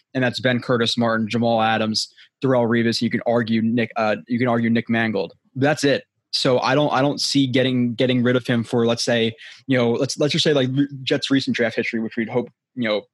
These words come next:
Joe Douglas would be better than this, but Leonard Williams, and let's say even Sheldon, Sheldon Richardson, like, two guys who are, like, okay, decent to solid. Like, even if they got two level players of that, that doesn't e-, e-, uh, equal Jamal Adams in my mind.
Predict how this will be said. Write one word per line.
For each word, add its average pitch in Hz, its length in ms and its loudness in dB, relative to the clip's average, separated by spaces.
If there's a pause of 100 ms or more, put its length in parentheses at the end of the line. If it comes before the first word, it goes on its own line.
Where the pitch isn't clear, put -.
(140)
Joe 127 80 0
Douglas 120 300 0
would 110 80 -4
be 120 40 0
better 147 140 2
than 117 80 -2
this, 123 160 -2
but 113 220 0 (340)
Leonard 143 320 0
Williams, 143 320 2
and 135 60 0
let's 139 100 -2
say 165 80 -2
even 147 160 0
Sheldon, 127 500 0
Sheldon - 540 -2
Richardson, 117 380 -2
like, 104 140 -4
two - 120 -4
guys 123 260 0
who 123 120 -2
are, 120 80 2
like, 110 260 -2 (340)
okay, 135 280 0
decent 127 500 0
to - 80 -4
solid. 117 420 0
Like, 113 140 -2
even 143 180 0 (120)
if 143 100 -2
they 160 80 2
got 151 140 0
two 175 180 0
level 143 380 2
players 131 320 0
of 107 140 -2
that, 120 280 0 (320)
that 131 80 0
doesn't 135 240 2
e-, - 240 -2
e-, 123 140 -2
uh, 110 260 0
equal 127 220 -2
Jamal 120 280 2
Adams 120 220 0
in 110 60 2
my 113 240 2
mind. 139 320 0